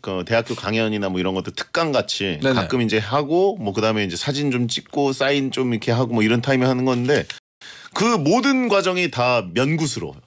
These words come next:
Speaker 2: 어?
Speaker 1: 이게 내가 뭐라고 이걸 뭐 내가 그 이걸 가르치고 앉아 있지?
Speaker 2: 그 얘기로 시작하면 돼요.
Speaker 1: 네.
Speaker 2: 제가 뭐라고 와서 뭐 있는지 모르겠는데 면구스럽네요.
Speaker 1: 네.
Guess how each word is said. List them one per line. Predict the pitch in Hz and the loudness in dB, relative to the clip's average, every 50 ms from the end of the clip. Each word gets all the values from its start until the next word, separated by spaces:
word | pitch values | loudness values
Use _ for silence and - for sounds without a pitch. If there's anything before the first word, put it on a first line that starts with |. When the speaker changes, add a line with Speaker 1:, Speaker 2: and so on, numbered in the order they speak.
| _ _ _ _ _ _ 196 | _ _ _ _ _ _ -2
Speaker 2:
어? | 180 | 0
Speaker 1:
이게 | 208 247 - - | 0 0 -2 -4
내가 | - 123 113 170 214 226 | -6 -2 0 0 0 0
뭐라고 | 170 123 104 107 110 143 196 214 202 208 196 | -2 -6 -6 -2 0 0 0 0 0 -2 -4
이걸 | 165 143 151 160 156 147 | -4 -2 0 0 0 0
뭐 | 123 123 135 131 | 0 0 0 0
내가 | 117 92 110 107 113 110 101 92 - - _ - | 0 0 0 2 2 2 2 2 -2 -6 _ -14
그 | - 107 104 98 | -10 -8 -6 -6
이걸 | 92 90 110 107 | -2 -2 -2 -2
가르치고 | 98 - - 127 127 - - - 117 | -2 -4 -6 -6 -4 -4 -2 -2 -2
앉아 | 95 78 80 | -2 -2 -6
있지? | 78 - - - 127 | -10 -10 -8 -8 -4
Speaker 2:
그 | - - 156 | -2 0 2
얘기로 | 175 185 180 170 | 2 2 2 2
시작하면 | 160 - 180 - 165 139 123 | 0 0 0 0 -2 0 0
돼요. | 110 117 107 90 87 | 0 0 0 0 0
Speaker 1:
네. | 110 123 113 98 82 | 0 0 0 0 0
Speaker 2:
제가 | - 151 165 165 147 | 0 2 2 2 2
뭐라고 | 120 101 120 143 165 170 160 160 | 0 0 0 2 2 2 2 2
와서 | 143 127 123 139 | 2 2 0 0
뭐 | 127 127 | -2 -2
있는지 | 123 120 123 123 | 0 -2 -2 -2
모르겠는데 | 110 110 120 123 120 120 120 | -2 0 0 0 0 0 0
면구스럽네요. | 127 156 180 180 196 180 185 190 175 175 175 180 196 | 0 2 2 2 2 2 2 2 2 2 2 4 4
Speaker 1:
네. | 202 | 4